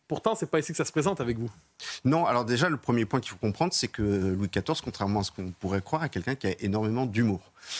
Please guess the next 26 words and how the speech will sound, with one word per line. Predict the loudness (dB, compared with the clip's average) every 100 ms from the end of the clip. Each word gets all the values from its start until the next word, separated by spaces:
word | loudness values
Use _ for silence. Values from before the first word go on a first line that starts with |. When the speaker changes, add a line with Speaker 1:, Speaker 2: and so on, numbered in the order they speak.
| -10 -8
Speaker 2:
Euh, | -4 -2 0 -2 -2
et | -2 -4
qui | -4 -2
le | 2
manifestait | 4 4 2 0 0 2 2
d'ailleurs | 2 2 -2
parfois | -6 -4 0 0 2
en, | 0 2 2 2
euh, | 0 -2 -6 -14 -16 -6
euh, | -4 -2 -2 -2 -4 -6 -8
faisant | -6 -2 0
des, | 2 2 2
des, | 0
des | -2
plaisanteries, | -2 0 -2 -2 -2 0 0
euh, | -2 -2 -4
à, | -4 -4 -2
à | 0
l'encontre | 0 0 0 -2 0 0 0 -6 -12 -8
et, | -4 -4 -4 -6
et |
de, | -2 -2
de, | 0
de | -2 0
ses | -2
courtisans. | -4 -6 -2 -2